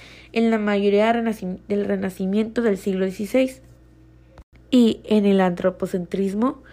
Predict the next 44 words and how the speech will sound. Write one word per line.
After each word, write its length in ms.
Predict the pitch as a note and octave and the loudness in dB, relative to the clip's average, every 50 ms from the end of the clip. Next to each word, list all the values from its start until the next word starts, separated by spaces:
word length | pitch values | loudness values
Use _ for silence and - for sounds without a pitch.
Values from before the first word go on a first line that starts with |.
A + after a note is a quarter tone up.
| - - - - - | -20 -20 -20 -12 -6
en 140 | - B3 C4 | -4 -2 0
este 200 | C#4 C4+ - D#4 | 0 0 0 0
lapso 360 | D4+ C#4+ B3+ B3 - - C4 | 2 2 0 0 0 -2 0
se 260 | A#3 B3+ A#3 G#3 G3 - - - | 2 2 2 2 2 -2 -6 -6
buscaba 560 | - A3 G3+ - - - G3+ G3+ G#3 G#3+ A3+ A3+ | -4 -4 -4 -2 -2 0 2 2 4 4 2 2
más 160 | G#3+ A3 G#3 - | 0 -2 -6 -6
que 100 | - G#3+ | -6 -4
nada 200 | G#3 G#3+ A3 A3 | -2 0 0 0
la 120 | A3 A3 | 0 -2
perfección 460 | - G#3+ G3 G3 F#3+ - - A3+ G#3 | -2 -4 -4 -6 -6 -6 -4 -4 -2
y 60 | A3+ | -2
profundidad 500 | A3+ - A#3+ - - G3+ F#3 F#3 F3+ F3 | -2 -4 -4 -4 -4 -4 -2 0 0 0
del 100 | F#3 F#3+ | 0 0
movimiento. 680 | G3 G#3 G3+ F#3 F3 E3+ F3 F3+ F3+ F3+ - A#3+ C4+ C#4+ - - - - - - - | 0 0 0 -2 -2 -2 -4 -4 -4 -2 0 0 0 0 -4 -12 -20 -20 -20 -20 -16
Se 160 | - - C4 | -8 -2 0
dividía 480 | C4+ C#4 B3 B3+ B3+ A#3+ B3 B3 C4+ D4+ | 0 2 2 2 2 2 2 2 2 0
en 160 | - C4 B3 A3 | 0 -2 0 0
dos 140 | A3 G#3+ | 0 0
etapas, 560 | G#3+ A3+ A3 - A3 G#3+ G#3+ - A3 A#3 A3+ - - | 0 -2 -2 -2 -4 -4 -2 -2 -2 -2 -2 -4 -4
en 80 | A3 | -2
el 160 | G#3 G#3 G3 - | -2 -2 -4 -2
Quattrocento 640 | - G3 - - F3+ - - B3+ C4 C4+ - C#4+ D4 - | -4 -6 -6 -6 -10 -6 -4 -6 -4 -2 0 -2 -2 -2
y 80 | E4+ G#3+ | -2 -4
en 80 | G#3 G3 | -4 -2
el 100 | F#3+ F#3 | -4 -4
Cinquecento. 720 | - G3+ F#3+ - G3+ F3+ - - G3+ F#3 F3 - - - - - _ - - - - - - - - - - - | -6 -6 -6 -4 -4 -4 -2 -2 -2 -2 -4 -6 -12 -20 -20 -20 _ -20 -20 -20 -20 -20 -20 -20 -20 -16 -8 -2
En 100 | A#3+ A#3 | 0 0
el 60 | B3 | 0
Quattrocento 480 | B3 A#3+ A#3+ A#3 G#3+ G3+ A#3+ A3+ B3 A#3+ | 0 0 -2 -2 -4 -4 -4 -2 -2 -2
se 80 | B3+ | -2
podía 280 | B3 - A3+ A3+ A3+ A3 | 0 0 2 2 2 2
mirar 300 | G#3+ A3+ A3+ A3 A3 G#3+ | 2 2 2 2 2 2
la 140 | A#3 A3+ A3+ | 2 0 2
valoración 340 | A3 A3 G#3 G3 G3 G#3 F#3+ | 2 2 0 0 -2 -2 -2
del 160 | G3+ G#3+ A3 | 0 0 0
arte, 400 | A#3 A#3+ A#3+ - B3 A#3+ B3+ - | 0 0 -2 -2 -4 -4 -4 -2
la 100 | - G#3+ | -4 -4
arquitectura 500 | G#3 - G3 - F#3+ F#3 - G3+ G3 G3+ | -4 -4 -4 -6 -6 -4 -2 0 0 0
griega 340 | G3+ A3 A#3+ A#3 A3+ A3+ A3+ | 2 2 2 2 2 0 0
y 140 | - F#3+ F#3+ | 0 -2 -2
romana, 440 | F#3 F#3 F3 F#3 G3 G3 G#3 A3+ A#3 | -2 -2 -2 -2 -2 -2 -2 -2 -2
la 80 | A3 | -2
escultura 440 | G#3 G#3+ - F#3+ F#3 G3+ F#3 G3+ A3 A3 | -2 -4 -6 -6 -4 0 0 0 0 0
mitológica 960 | G#3 G#3+ G#3+ - G#3 G3 F#3+ F#3+ F#3+ F#3 F#3+ F#3+ - A#3 A3+ - B3+ C4+ C#4+ | -2 -4 -2 0 0 2 2 2 2 2 0 -2 -4 -8 -6 -4 -4 -4 -4